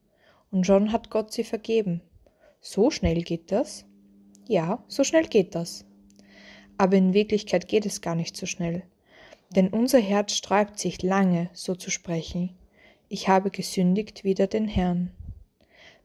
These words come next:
Bei Gott geht es schnell mit der Vergebung. Sie ist eigentlich immer schon da,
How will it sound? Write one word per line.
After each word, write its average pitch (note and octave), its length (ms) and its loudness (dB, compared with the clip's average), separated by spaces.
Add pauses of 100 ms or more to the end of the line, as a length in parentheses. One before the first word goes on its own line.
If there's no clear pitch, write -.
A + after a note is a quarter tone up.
Bei F3 100 0
Gott C4+ 360 4
geht E3+ 160 -4
es E3+ 180 -2
schnell E3 300 -2
mit E3 220 -6
der E3 80 -6
Vergebung. F3 640 -6 (300)
Sie - 220 0
ist G3+ 200 0
eigentlich G3+ 540 0
immer G#3 260 4
schon E3+ 220 -2
da, E3 280 -6